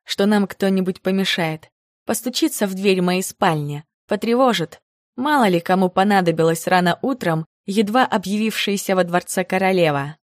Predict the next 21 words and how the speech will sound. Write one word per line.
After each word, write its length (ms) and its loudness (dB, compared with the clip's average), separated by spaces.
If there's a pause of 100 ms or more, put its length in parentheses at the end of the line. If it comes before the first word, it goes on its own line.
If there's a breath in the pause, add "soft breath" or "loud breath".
(160)
Но 220 0
за 120 4
дверью 340 0
все 200 -2
было 240 -2
тихо, 500 -6 (260)
и 100 -4
я, 180 0
не 120 2
сдерживаясь, 840 -2 (260)
повторяла 520 2
сквозь 340 0
стоны 380 2
имя 360 2
единственного 800 -2
для 160 0
меня 240 2
мужчины, 500 0
который 400 -2
прямо 300 0
сейчас, 540 -4